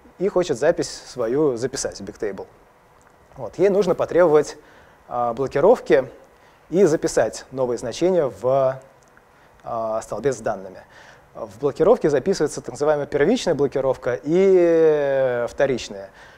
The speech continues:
Первичная совершенно неважно какая, лишь бы она была одна. Вот. А вторичные показывают на, ну, в с-, в своей, своей записи имеют указатель на,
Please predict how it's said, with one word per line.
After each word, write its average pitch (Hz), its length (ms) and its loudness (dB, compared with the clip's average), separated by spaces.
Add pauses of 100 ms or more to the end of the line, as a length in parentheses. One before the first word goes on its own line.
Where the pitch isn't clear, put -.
(120)
Первичная 165 460 2
совершенно 160 360 -2
неважно 143 360 0
какая, 123 280 -2
лишь 117 120 -2
бы 117 100 2
она 113 120 -6
была 113 200 -4
одна. 98 240 -12 (460)
Вот. 104 300 -10 (360)
А 127 140 -2
вторичные 165 480 0
показывают 147 800 2
на, 123 500 -2 (1040)
ну, 139 80 -12
в - 40 -12
с-, 120 220 -4
в - 20 -12
своей, 127 220 -4
своей 127 260 -4
записи 170 380 2
имеют 147 240 -2
указатель 131 480 -2
на, 127 420 -2